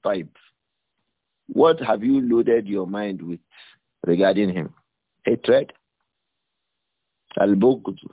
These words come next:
Or Al-Hiqd? Spite? Waiting to harm him? Ah. So yourself and a brother, you're going to the masjid together. You return from the masjid together. You sleep, you wake up, you eat.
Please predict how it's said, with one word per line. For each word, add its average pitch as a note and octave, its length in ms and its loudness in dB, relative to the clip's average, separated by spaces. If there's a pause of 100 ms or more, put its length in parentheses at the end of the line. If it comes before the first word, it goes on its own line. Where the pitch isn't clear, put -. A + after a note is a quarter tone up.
(840)
Or C3+ 320 4
Al-Hiqd? - 640 -2 (1040)
Spite? G#2 380 -4 (840)
Waiting D#3 680 2
to A2 120 4
harm B2+ 260 -2
him? G2+ 360 -8 (1600)
Ah. E3+ 200 2 (1500)
So G#3+ 120 6
yourself F#3+ 500 4
and C3+ 200 2
a B2+ 60 2
brother, C#3+ 320 2
you're A#2+ 160 0
going D3+ 200 -4
to C3+ 100 -16
the B2+ 80 -8
masjid C3+ 420 -6
together. G#2+ 300 -6
You G#2 140 -4
return D#3+ 340 -2
from C3+ 180 -4
the C3 80 -4
masjid C#3 480 -8
together. G#2+ 320 -6
You A2 120 -8
sleep, D#3 340 -4
you B2 140 -6
wake C#3 180 0
up, C#3+ 240 -4
you A#2 180 -10
eat. D3+ 240 -8